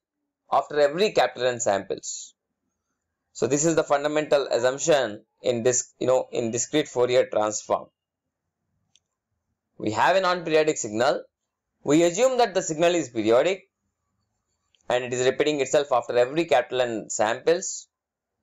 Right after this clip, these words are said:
and then compute its, uh, discrete Fourier transform in order to obtain its spectrum.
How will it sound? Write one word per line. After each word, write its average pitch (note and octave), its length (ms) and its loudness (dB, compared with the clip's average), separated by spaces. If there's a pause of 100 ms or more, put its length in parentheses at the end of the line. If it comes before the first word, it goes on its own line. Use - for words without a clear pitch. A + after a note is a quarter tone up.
and C3 240 -4
then G3+ 220 0
compute E3 400 0
its, D#3+ 260 0
uh, G#2 160 2 (640)
discrete E3+ 500 0 (800)
Fourier C#3+ 380 2
transform D3 540 0 (1120)
in A#2 80 2
order A#2 180 -2
to - 60 -2
obtain D3+ 560 -2 (260)
its D#3 220 -2
spectrum. - 760 -6